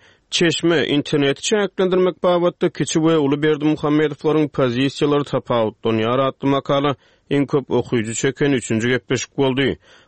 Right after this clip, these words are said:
Marda raýatlara ýurtdan çykmaga kömek etmek wada berip, olaryň pullaryny gurlaýan kezzaplar köpelýär. Türkmenistanyň işe ýerleşmekdäki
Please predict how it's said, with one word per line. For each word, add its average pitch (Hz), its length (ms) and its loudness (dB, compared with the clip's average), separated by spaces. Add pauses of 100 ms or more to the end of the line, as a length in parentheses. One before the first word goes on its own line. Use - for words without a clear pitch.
Marda 127 400 2
raýatlara 180 720 0
ýurtdan 160 380 0
çykmaga 180 500 0
kömek 170 380 2
etmek 165 280 0
wada 139 440 0
berip, 147 240 0
olaryň 127 340 2
pullaryny 123 520 0
gurlaýan 139 400 0
kezzaplar 117 680 -2
köpelýär. 131 580 -2 (460)
Türkmenistanyň 123 840 0
işe 131 160 0
ýerleşmekdäki 180 760 0